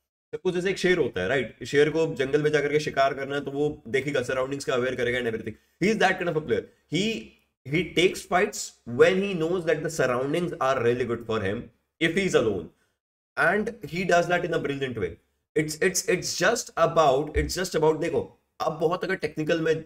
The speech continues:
अगर मैं बहुत टेक्निकल में जाऊं दोनों प्लेयर्स का, पैराबॉय का भी and Jonathan का भी, पैराबॉय भी मरता है, जॉनसन भी मरता है। बहुत, बहुत सारी ऐसी चीज, ऐसी जगहें होती हैं जहां पर पैराबॉय भी take down होता है, बहुत सारी ऐसी जगहें होती हैं जहां पर जॉनसन भी टेक down होता है। None of these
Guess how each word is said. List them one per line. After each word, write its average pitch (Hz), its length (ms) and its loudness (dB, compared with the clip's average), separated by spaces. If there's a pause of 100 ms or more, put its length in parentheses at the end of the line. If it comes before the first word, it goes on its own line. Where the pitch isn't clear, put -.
(160)
अगर 147 220 4
मैं 160 160 2
बहुत 143 240 2
टेक्निकल 147 320 -2
में 147 100 0
जाऊं 147 180 2
दोनों 156 240 2
प्लेयर्स 123 200 -2
का, 113 80 0
पैराबॉय 139 400 4
का 139 120 2
भी 151 120 0
and 147 120 2
Jonathan 120 340 -2
का 107 80 -4
भी, 92 180 -8 (320)
पैराबॉय 165 300 8
भी 180 100 4
मरता 170 320 2
है, 185 220 -4
जॉनसन 135 320 -2
भी 127 60 -4
मरता 104 280 -6
है। 87 100 -16 (140)
बहुत, 156 260 2
बहुत 156 220 0
सारी 160 200 0
ऐसी 156 120 -4
चीज, 147 300 -8
ऐसी 147 200 -4
जगहें 143 220 0
होती 143 220 -2
हैं 151 80 -2
जहां 139 160 -2
पर 147 120 -4
पैराबॉय 131 340 0
भी 139 120 -4
take 120 180 -4
down 127 120 -4
होता 127 160 -4
है, 127 60 -2
बहुत 123 160 -6
सारी 131 160 -6
ऐसी 123 140 -6
जगहें 120 180 -2
होती 120 180 -4
हैं 123 40 -8
जहां 123 120 -6
पर 127 80 -8
जॉनसन 110 320 -4
भी 110 60 -8
टेक 104 180 -6
down 92 140 -6
होता 85 160 -14
है। - 960 -10
None 180 160 6
of 220 100 2
these 208 120 -8